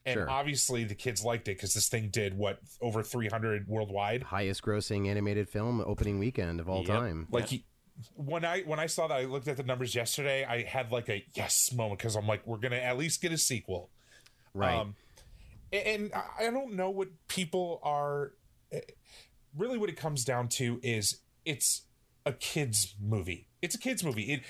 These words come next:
Speaker 1: it may be a game that we all play, but at its core, it's a family thing, which
Speaker 2: Sure.
Speaker 1: means it's meant for kids.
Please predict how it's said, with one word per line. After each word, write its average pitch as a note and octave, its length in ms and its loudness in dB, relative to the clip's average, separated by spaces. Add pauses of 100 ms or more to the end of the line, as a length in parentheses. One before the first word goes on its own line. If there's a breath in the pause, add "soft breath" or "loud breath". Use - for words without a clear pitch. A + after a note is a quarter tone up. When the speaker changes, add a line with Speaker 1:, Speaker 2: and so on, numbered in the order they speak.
(120)
Speaker 1:
it C3+ 120 -2
may D#3 120 2
be F3+ 120 -4
a D#3 40 -4
game B2 380 -4
that C3 120 0
we A2+ 140 -4
all G#2+ 260 0
play, A2+ 580 -2 (300 loud breath)
but D3 360 0 (140)
at D3+ 220 -2
its - 220 0
core, C3+ 500 -2
it's - 400 0
a B2+ 120 0
family B2+ 760 -2
thing, G#2 540 0 (280 loud breath)
which - 180 0
Speaker 2:
Sure. B2 180 -2
Speaker 1:
means B2+ 240 0
it's - 280 0 (420)
meant D#4+ 300 -2
for - 140 -4
kids. - 640 0